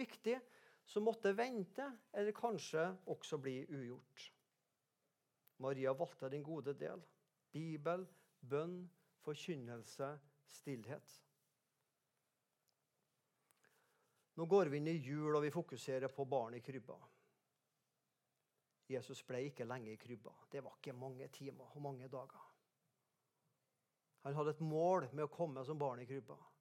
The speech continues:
Han hadde en vei fra krybben til korset, gikk veien for deg. Slik åpnet du veien til himmelen for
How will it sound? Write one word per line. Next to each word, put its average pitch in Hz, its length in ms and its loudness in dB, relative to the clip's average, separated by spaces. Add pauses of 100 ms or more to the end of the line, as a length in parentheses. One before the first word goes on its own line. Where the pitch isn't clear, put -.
(680)
Han 143 160 -4
hadde 160 240 4
en 165 140 2
vei 170 260 8
fra 175 160 4
krybben 151 540 -2
til 170 100 -2
korset, 147 540 -2
gikk 147 180 -6
veien 127 320 -2
for 139 240 -4
deg. 127 240 -8 (460)
Slik 143 340 -4
åpnet 147 400 -2
du 151 80 -4
veien 131 400 -6
til 135 160 -8
himmelen 127 380 -8
for 143 100 -14